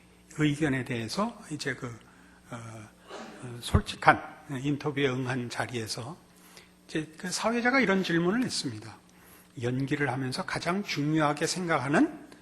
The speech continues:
원칙이 뭡니까?" 그래서 그분이 이렇게 뜻밖의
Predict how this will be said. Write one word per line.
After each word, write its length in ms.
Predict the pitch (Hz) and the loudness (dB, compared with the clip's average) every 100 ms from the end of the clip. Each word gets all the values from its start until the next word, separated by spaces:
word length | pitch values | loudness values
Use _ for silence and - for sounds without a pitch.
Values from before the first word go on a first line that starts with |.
| - - - | -20 -20 -6
원칙이 520 | 113 117 110 - 160 | -4 -2 -2 -2 0
뭡니까?" 800 | 139 104 104 101 - 117 - - - - - - | -2 -2 -6 -8 -6 -6 -6 -16 -20 -20 -20 -20
그래서 320 | - 143 165 | -12 -8 -4
그분이 640 | 160 147 151 156 165 285 - - - - - - - | -4 0 2 4 2 -2 -10 -20 -20 -20 -20 -14 -6
이렇게 200 | - 302 - - - - | -2 -4 -6 -20 -14 -6
뜻밖의 760 | 330 - - - - 294 302 | -6 -4 -2 -2 0 0 0